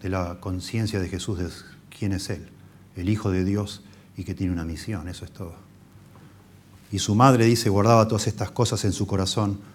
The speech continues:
Otra vez, la segunda vez que dice esto,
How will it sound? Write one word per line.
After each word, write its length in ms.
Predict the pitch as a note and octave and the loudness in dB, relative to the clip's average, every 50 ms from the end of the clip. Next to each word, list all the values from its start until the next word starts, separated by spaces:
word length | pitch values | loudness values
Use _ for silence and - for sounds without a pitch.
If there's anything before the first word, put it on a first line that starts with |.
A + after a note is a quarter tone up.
| - - - - - - - - - - | -20 -20 -20 -20 -20 -20 -20 -20 -12 -10
Otra 240 | G#2 G2+ - G2+ G2+ | -8 -4 0 2 4
vez, 320 | A2 G#2+ G2+ - - - | 6 4 4 2 -2 -2
la 100 | G2 F2+ | -4 -2
segunda 280 | - G#2 G2+ G2+ G2+ G#2 | 0 2 2 4 6 4
vez 100 | G#2 G#2 | 4 4
que 100 | - F#2+ | 2 0
dice 240 | F#2+ F#2+ - G#2 | 0 0 0 -2
esto, 300 | G2+ G2 - - G#2 G2 | -2 -2 -2 -6 -8 -8